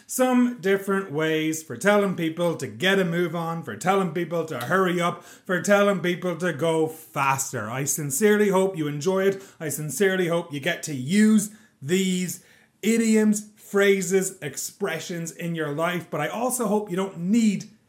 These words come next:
to use them. That makes sense, right? All right, it is Wednesday. No, Tuesday? Wednesday?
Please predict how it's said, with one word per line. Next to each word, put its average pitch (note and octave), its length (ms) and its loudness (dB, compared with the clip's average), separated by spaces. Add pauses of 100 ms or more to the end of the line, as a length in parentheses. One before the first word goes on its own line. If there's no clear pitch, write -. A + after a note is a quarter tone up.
(160)
to G#3 100 0
use D#3 300 -4
them. F#2+ 220 -16 (220)
That G3 140 -6
makes D3+ 200 -6
sense, F#2+ 260 -10
right? E3 200 -4 (880)
All D#3+ 80 0
right, F#3 400 2 (300)
it G3 160 2
is F#3 500 0 (200)
Wednesday. D3 500 0 (240)
No, G3 340 -2 (400)
Tuesday? A3 440 2 (280)
Wednesday? F#3+ 480 -6